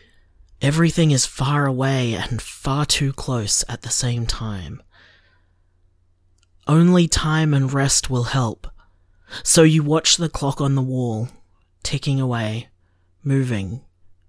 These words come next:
bit by bit. It's not entertaining, but you are so tired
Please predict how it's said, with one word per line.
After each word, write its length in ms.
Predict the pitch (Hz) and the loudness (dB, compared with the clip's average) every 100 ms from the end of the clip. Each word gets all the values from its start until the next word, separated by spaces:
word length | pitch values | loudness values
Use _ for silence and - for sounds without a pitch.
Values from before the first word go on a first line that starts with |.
| - | -6
bit 420 | 127 - - - _ - | -6 -6 -12 -16 _ -10
by 560 | 104 107 104 107 110 _ _ - | -8 -6 -8 -8 -12 _ _ -16
bit. 380 | - - - - _ _ _ _ _ _ _ _ _ _ _ _ _ _ _ _ - | -16 -14 -18 -18 _ _ _ _ _ _ _ _ _ _ _ _ _ _ _ _ -10
It's 240 | 123 - | -6 -2
not 220 | 143 147 - | 2 4 4
entertaining, 840 | 139 - - 135 120 87 90 - _ _ - _ _ _ _ _ _ | 2 -2 -2 -2 -2 -4 -10 -18 _ _ -20 _ _ _ _ _ _
but 300 | - 104 131 - _ _ _ _ _ _ _ _ _ _ - | -10 -8 -8 -10 _ _ _ _ _ _ _ _ _ _ -8
you 160 | 123 | -2
are 100 | 123 | 0
so 280 | 113 - 123 | 0 0 -2
tired 760 | 127 - 143 123 104 87 - | -4 -4 -2 -4 -4 -8 -12